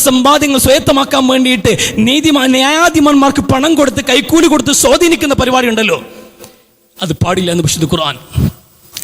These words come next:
അത് പാടില്ല എന്ന്, അത് ഏറ്റവും കഠിനമായ പാവമാണ് എന്ന് വിശുദ്ധ ഖുർആൻ പഠിപ്പിക്കുന്നുണ്ട്. പലപ്പോഴും നമുക്ക് അങ്ങനെ വിധിയെ നമുക്ക് അനുകൂലമാക്കാൻ വേണ്ടിയിട്ട് ഇത്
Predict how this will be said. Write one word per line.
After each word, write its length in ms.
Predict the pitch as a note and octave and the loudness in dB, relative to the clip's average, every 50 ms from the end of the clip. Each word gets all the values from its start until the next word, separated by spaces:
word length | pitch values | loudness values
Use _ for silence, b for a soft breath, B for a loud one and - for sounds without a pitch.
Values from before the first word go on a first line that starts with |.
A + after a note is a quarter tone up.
| - - - - | -18 -12 -8 -6
അത് 80 | F3 A#3 E3+ - G3+ | -4 -4 -2 -2 -2
പാടില്ല 280 | F#3 G#3+ G#3+ G#3+ G3+ G3 | -2 -2 -2 -2 -2 -2
എന്ന്, 100 | F#3 E3 | -2 -2
അത് 80 | E3+ F3+ E3 F3+ | -2 -2 -2 -2
ഏറ്റവും 240 | F3+ A3 A#3 G#3+ E3+ - | -2 -2 -2 -2 -2 -2
കഠിനമായ 400 | F#3 F3+ A3 B3+ B3 A#3 G#3 G3 G3 D3+ - | -4 -4 -4 -2 -2 -2 -2 -2 -2 -2 -2
പാവമാണ് 400 | F3+ F#3+ A3 A3 G#3 G3+ G3+ F#3+ F#3 F#3 | 0 0 0 0 0 0 0 0 0 0
എന്ന് 140 | F#3 F3+ E3+ C#3+ B B B - | 0 -2 -2 -2 B B B -2
വിശുദ്ധ 200 | G#3+ - - G3 F#3+ G3 | -2 -2 -2 -2 -2 -2
ഖുർആൻ 140 | G3 F#3 F3+ | 0 0 -2
പഠിപ്പിക്കുന്നുണ്ട്. 520 | F3+ E3+ D#3+ E3+ D#3 F3+ E3+ D#3 D3 C3+ C#3+ - - - - | -2 -2 -4 -4 -2 -2 -2 0 -2 -2 -4 -6 -8 -6 -4
പലപ്പോഴും 340 | F#3+ A3 F#3 B3+ B3 B3 A#3+ A#3 | -4 -2 -2 -2 -2 -2 -2 -2
നമുക്ക് 180 | A#3 A#3+ A3+ A#3+ | -2 -2 -2 -2
അങ്ങനെ 140 | A#3 A#3 G#3 F#3+ | -2 0 0 -2
വിധിയെ 240 | A3 A3 C#4 C4+ A#3 A3+ | 0 0 0 -2 0 -2
നമുക്ക് 180 | A#3 A3+ A#3 A3 G3+ | -2 -2 -2 -4 -4
അനുകൂലമാക്കാൻ 500 | G3+ G3 A3 G#3+ G3+ F#3+ E3+ F3 F#3 F3 E3+ | -2 -2 -2 -2 -2 -2 -4 -4 -4 -2 -2
വേണ്ടിയിട്ട് 280 | D#3+ D#3 C#3 B2+ C#3+ C#3 - - B B B B B B B B B - D#3+ | -2 -4 -4 -6 -8 -10 -12 -16 B B B B B B B B B -8 -6
ഇത് 80 | F3+ | -4